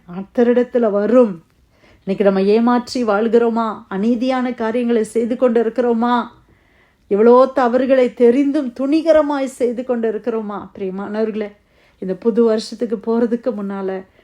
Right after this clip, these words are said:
நம்மளை நாமே சரிப்படுத்தி கொள்ள நம்மளை ஒப்பு கொடுக்கலாமா? ஆண்டவர் நம்மளோடு பேசும்போது ஆண்டவருக்கு நம்ம கீழ்ப்படிய நம்மளை ஒப்பு கொடுக்கலாமா? அநியாயத்தோடு அநீதி செய்து கொண்டே புது வருஷத்துக்குள்ள நம்ம போகாம,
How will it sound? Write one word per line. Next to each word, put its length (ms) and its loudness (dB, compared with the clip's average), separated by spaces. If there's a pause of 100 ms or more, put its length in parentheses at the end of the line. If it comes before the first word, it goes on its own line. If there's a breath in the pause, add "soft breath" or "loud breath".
(120 soft breath)
நம்மளை 300 -4
நாமே 340 -2
சரிப்படுத்தி 760 -2
கொள்ள 280 -2
நம்மளை 300 -6
ஒப்பு 240 -4
கொடுக்கலாமா? 640 -4 (280 soft breath)
ஆண்டவர் 400 0
நம்மளோடு 320 0
பேசும்போது 800 0 (280 soft breath)
ஆண்டவருக்கு 440 4
நம்ம 280 -4
கீழ்ப்படிய 720 0
நம்மளை 260 -8
ஒப்பு 260 -6
கொடுக்கலாமா? 720 0 (380 soft breath)
அநியாயத்தோடு 800 2
அநீதி 520 -2
செய்து 380 -2
கொண்டே 440 2
புது 320 0
வருஷத்துக்குள்ள 560 -6
நம்ம 220 -8
போகாம, 680 -6